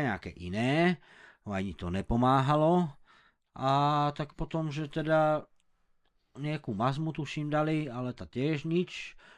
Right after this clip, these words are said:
No a samozrejme sa mu spýt-, prvé, čo je, tak keď prídeš, si sadneš tam k tomu doktore, no dovedie ťa tam niekto, to, veliteľ ťa tam dovedie, pôjdeš tam, dobrý deň.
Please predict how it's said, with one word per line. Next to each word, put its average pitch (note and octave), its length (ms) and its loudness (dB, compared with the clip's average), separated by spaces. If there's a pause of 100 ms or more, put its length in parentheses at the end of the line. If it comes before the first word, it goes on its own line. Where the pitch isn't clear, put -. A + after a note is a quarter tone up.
No D3+ 160 -4
a D3 100 2
samozrejme C3 480 -2
sa B2 160 -4
mu B2 120 -4
spýt-, - 360 -6 (420)
prvé, C#3 340 6
čo A#2+ 180 2
je, B2+ 100 8
tak - 300 0
keď G#2+ 220 -6
prídeš, G#2+ 680 2 (320)
si - 180 -14
sadneš A2 440 0
tam G2 120 -10
k - 140 -16
tomu F#2+ 140 -4
doktore, A2 420 -4
no G2 80 -4
dovedie F#2+ 400 -2
ťa F#2 160 -10
tam E2+ 180 -8
niekto, G#2 460 -4
to, - 100 -12 (220)
veliteľ F#2 640 -6
ťa - 140 -12
tam D2 140 -12
dovedie, A#2 520 -2 (400)
pôjdeš F#2 400 -6
tam, B2 320 -2
dobrý F#2+ 340 -6
deň. D3 300 0